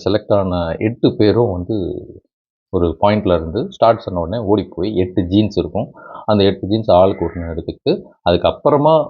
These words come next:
பக்கெட்டை எடுத்துட்டு போய், அவங்க வாஷிங் பாயிண்ட்ல இருக்கிற பக்கெட்டை எடுத்துட்டு போய், தண்ணி அந்த டேங்க்ல, எல்லோ கலர் டேங்க்ல இருந்து ஃபில் பண்ணிட்டு,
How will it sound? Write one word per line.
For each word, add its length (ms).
பக்கெட்டை 280
எடுத்துட்டு 400
போய், 440
அவங்க 340
வாஷிங் 260
பாயிண்ட்ல 280
இருக்கிற 280
பக்கெட்டை 260
எடுத்துட்டு 340
போய், 340
தண்ணி 400
அந்த 260
டேங்க்ல, 360
எல்லோ 240
கலர் 260
டேங்க்ல 280
இருந்து 260
ஃபில் 180
பண்ணிட்டு, 520